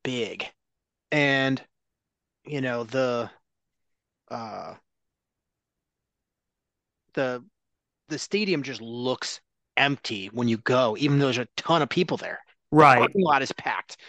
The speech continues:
Speaker 1: and the lower bowl is packed. And then you've got, like,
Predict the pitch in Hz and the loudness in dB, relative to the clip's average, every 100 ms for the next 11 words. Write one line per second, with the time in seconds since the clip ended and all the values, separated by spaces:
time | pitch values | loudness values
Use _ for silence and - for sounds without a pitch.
0 | - - - 147 151 135 - _ - 131 | -20 -20 -6 -2 0 -2 -6 _ -6 -4
1 | 135 143 131 127 185 156 - - 120 - | 0 0 0 2 2 0 -4 -6 -6 -8
2 | - - - 143 147 143 135 139 131 - | -18 -20 -6 0 0 0 -2 0 0 -2
3 | - - 127 120 | -10 -4 -2 -2